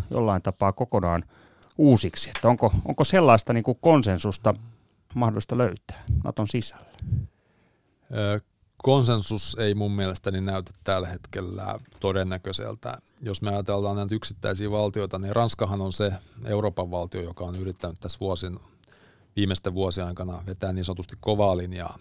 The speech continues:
Speaker 2: pistää kovaa kovaa vasten Erdoganin, Erdoganin kanssa, varsinkin siellä Itäisen Välimerellä, missä, ja Pohjois-Afrikassa, missä Ranskan ja Turkin kansalliset intressit törmää aika kiitettävällä tavalla, ja Ranska on sitä sitten yrittänyt,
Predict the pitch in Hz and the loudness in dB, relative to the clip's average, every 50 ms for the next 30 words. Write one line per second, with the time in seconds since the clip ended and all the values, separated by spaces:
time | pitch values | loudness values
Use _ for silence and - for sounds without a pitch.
0 | - _ - 95 - - - 92 - - 110 104 107 98 92 98 104 101 101 98 | -14 _ -4 -4 -2 0 -2 -2 -2 0 2 2 2 2 2 2 2 4 4 4
1 | 92 90 90 - - - 90 90 90 90 90 92 92 87 90 90 95 - - - | 2 2 -2 -4 -4 -4 -4 -2 -2 -4 -2 -4 -4 -4 -4 -6 -8 -8 -10 -10
2 | 110 98 90 92 92 90 87 90 92 92 92 - - 90 92 92 92 87 90 90 | -8 -6 -4 -4 -4 -6 -6 -6 -6 -6 -6 -6 -4 -2 -2 -2 -2 -2 -4 -6
3 | 87 - 98 92 92 90 - 101 92 87 95 95 95 98 98 98 95 92 92 92 | -6 -4 -4 -4 -4 -2 -2 -2 -2 -2 -2 -2 0 0 0 0 -2 -4 -4 -6
4 | 90 87 85 85 - - - 92 87 - - - - - - _ _ - 98 - | -6 -8 -8 -6 -6 -6 -4 -6 -8 -8 -14 -20 -20 -20 -20 _ _ -12 -6 -2
5 | 98 95 90 92 87 92 90 85 98 92 - 90 - - 90 90 87 - 98 98 | -2 0 0 0 0 -2 -2 -2 -4 -4 -4 -4 -4 -4 -6 -6 -4 -4 -2 -2
6 | 95 - - 104 92 90 90 87 90 - - - - - - - - - - - | -2 -2 -2 -2 -4 -4 -6 -6 -8 -12 -18 -20 -20 -20 -20 -20 -20 -20 -20 -20
7 | _ _ _ - - 95 98 95 - 90 90 95 98 98 - 95 90 87 90 87 | _ _ _ -6 -2 -2 -2 -2 -2 -2 0 2 2 2 2 0 -2 -4 -4 -4
8 | - 104 92 87 - - - - - - - 95 92 92 92 90 90 87 - - | -2 -2 -2 -2 -2 -4 -4 -8 -6 -4 -4 -4 -2 -2 -4 -4 -6 -6 -8 -10
9 | - - - - - - 95 87 82 85 - 104 95 92 87 - - 92 90 90 | -20 -20 -20 -20 -14 -10 -10 -10 -8 -4 -2 0 0 0 0 -2 -4 -4 -2 -2
10 | 90 90 - 92 92 92 90 90 90 87 85 85 - - - 98 92 - - - | -4 -2 0 0 0 0 0 -2 -4 -6 -6 -8 -8 -8 -6 -4 -4 -4 -4 -4
11 | 92 85 80 90 87 - 95 87 90 87 - - 87 90 90 90 - - 90 90 | -6 -6 -6 -6 -4 -4 -4 -4 -4 -6 -8 -10 -10 -8 -8 -10 -10 -10 -8 -8
12 | 87 82 | -8 -10